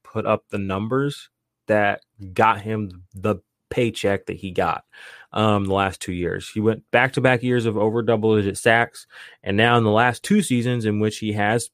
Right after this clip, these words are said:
played in thirty-one games, uh, almost all of them, he only has a combined eleven and a half sacks. Um,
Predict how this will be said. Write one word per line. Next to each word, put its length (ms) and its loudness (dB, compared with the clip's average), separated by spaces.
played 380 4
in 240 0
thirty-one 680 0
games, 520 -4
uh, 80 -6
almost 320 -2
all 260 6
of 60 -4
them, 240 -4
he 100 -4
only 180 2
has 200 0
a 160 0
combined 440 -2
eleven 300 -2
and 120 -4
a 40 -6
half 220 -8
sacks. 480 -6
Um, 480 0